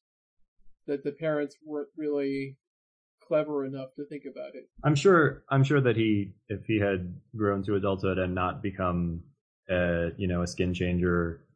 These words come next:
Speaker 2: and, you know, uh, this villainous character, then he probably would have just picked another name anyway.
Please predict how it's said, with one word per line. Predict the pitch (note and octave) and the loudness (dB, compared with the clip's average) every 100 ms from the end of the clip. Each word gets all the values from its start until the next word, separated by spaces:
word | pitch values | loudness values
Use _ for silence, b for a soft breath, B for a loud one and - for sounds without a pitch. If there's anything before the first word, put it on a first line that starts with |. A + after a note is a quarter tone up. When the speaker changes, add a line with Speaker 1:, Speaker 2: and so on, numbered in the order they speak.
| _ | _
Speaker 2:
and, | F2+ F2 F2 E2 E2 E2 | -4 -2 -2 -2 -4 -4
you | F#2+ F2 | -2 0
know, | E2+ E2+ E2+ E2 E2 F2 F2 | 0 0 0 -2 -2 -4 -2
uh, | |
this | F#2 F2 - F#2 | -4 -6 -8 -2
villainous | F#2+ F#2 F2+ - | 0 0 -2 0
character, | F2+ F2 F2+ | 0 2 0
then | F2 | 0
he | F2 | 0
probably | G#2 A#2 G#2+ | 2 4 4
would | G2 | 2
have | F#2 | 0
just | F#2 - | -4 -8
picked | F2+ - | -10 -6
another | F#2+ F#2 | -4 -2
name | F#2 F2+ F2 | -4 -4 -4
anyway. | G2 F#2 F2 F#2 | -4 -4 -4 -6